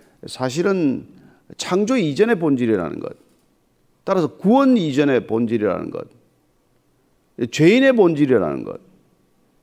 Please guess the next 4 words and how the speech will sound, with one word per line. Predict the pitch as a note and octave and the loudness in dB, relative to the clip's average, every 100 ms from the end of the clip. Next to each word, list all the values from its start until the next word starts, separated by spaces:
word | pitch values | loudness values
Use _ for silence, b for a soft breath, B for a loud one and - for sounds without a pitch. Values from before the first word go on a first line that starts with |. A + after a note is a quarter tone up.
| _ _ _ _ _ _ _ _ _ | _ _ _ _ _ _ _ _ _
그게 | A#3 C4+ | 4 4
어둠이에요, | F#3+ F3+ B3+ C#4+ D#3 D#2+ D2 | 6 4 4 2 0 0 -4
어둠. | - F2+ - - _ _ _ _ _ _ _ _ _ _ _ _ _ _ _ _ _ _ _ _ _ _ _ _ _ - | -8 -10 -10 -20 _ _ _ _ _ _ _ _ _ _ _ _ _ _ _ _ _ _ _ _ _ _ _ _ _ 0
따라서, | A3 A3+ G3+ E3 | 2 4 2 0